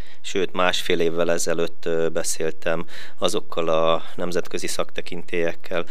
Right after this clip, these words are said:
akiket aztán most vendégül láthattunk itt ebben a három napban, itt Veszprémben. Tavaly évben voltam egy nemzetközi versenyen, egy, ö, ezernyolcszázhatvanötben készült, ö,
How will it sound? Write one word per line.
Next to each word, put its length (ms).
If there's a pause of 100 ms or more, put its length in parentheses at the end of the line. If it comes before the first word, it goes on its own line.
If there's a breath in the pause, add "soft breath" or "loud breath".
(220 loud breath)
akiket 440
aztán 320
most 220
vendégül 580
láthattunk 760
itt 200
ebben 260
a 40
három 440
napban, 480
itt 220
Veszprémben. 800 (600 loud breath)
Tavaly 300
évben 460
voltam 500
egy 160
nemzetközi 600
versenyen, 800 (560 loud breath)
egy, 480
ö, 280 (100)
ezernyolcszázhatvanötben 1500
készült, 840
ö, 220